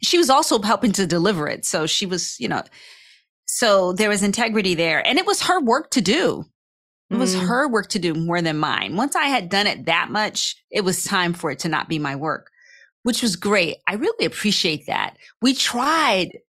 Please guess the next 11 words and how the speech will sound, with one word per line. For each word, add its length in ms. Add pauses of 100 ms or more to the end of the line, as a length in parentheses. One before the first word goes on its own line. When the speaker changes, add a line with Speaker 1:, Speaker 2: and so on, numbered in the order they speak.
(180)
Speaker 1:
to 500 (540)
pull 240
me 260
out 240
of 160
things 640 (200)
so 260
that 160
I 80
wasn't 640 (160)
so 840